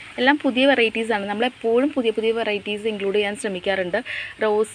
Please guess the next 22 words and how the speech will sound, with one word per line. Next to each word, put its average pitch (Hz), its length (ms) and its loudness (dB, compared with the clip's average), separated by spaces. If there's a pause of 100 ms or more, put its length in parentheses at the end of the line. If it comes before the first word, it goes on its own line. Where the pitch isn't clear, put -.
പിങ്ക് 220 240 0
എന്ന് 233 140 0
പറഞ്ഞിട്ടുള്ള 202 400 0
വെറൈറ്റിയാണ് 180 520 -2
കേട്ടോ. 185 140 -6
നല്ല 180 360 -4
ഭംഗിയാണ് 247 400 2
അതിൻ്റെ 202 200 -6
ഫ്ലവർ 185 300 0
കാണാനായിട്ട്. 165 420 -6
അപ്പോൾ 214 120 -6
ഇതിൻ്റെ 220 260 -4
റേറ്റ് 226 340 -2
വണ്ണുള്ള 214 520 0
ഈ - 80 -8
ട്യൂബർ 185 260 -4
കണ്ടോ, 160 180 -8 (440)
മുന്നൂറ്റി 220 440 -2
മുപ്പതാണ്. 220 540 -2
ബാക്കി 185 360 -4 (400)
ഇത് 233 160 -2
രണ്ടും 220 260 0